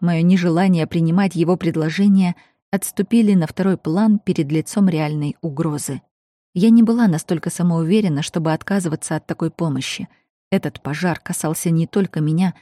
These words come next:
но и всех, кто жил здесь. Я коротко кивнула, соглашаясь. Мой взгляд встретился с его, в его глазах не было ни триумфа, ни усмешки, только сосредоточенность. Он молча кивнул в ответ, уже закидывая ногу в стремя.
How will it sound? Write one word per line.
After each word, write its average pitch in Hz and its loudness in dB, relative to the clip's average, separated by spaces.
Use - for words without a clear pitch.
но 185 6
и 160 0
всех, - -6
кто - -4
жил 160 0
здесь. 135 -10
Я 202 0
коротко 262 -2
кивнула, 214 4
соглашаясь. 190 -4
Мой 240 4
взгляд 202 0
встретился 196 -2
с - -6
его, 165 -2
в 160 0
его 233 4
глазах 247 2
не 220 6
было 180 0
ни 170 0
триумфа, 226 2
ни 175 0
усмешки, 208 -2
только 214 0
сосредоточенность. 151 -4
Он 208 6
молча 190 0
кивнул 180 0
в 226 0
ответ, 220 -2
уже 202 0
закидывая 196 0
ногу 151 -2
в - -12
стремя. 135 -4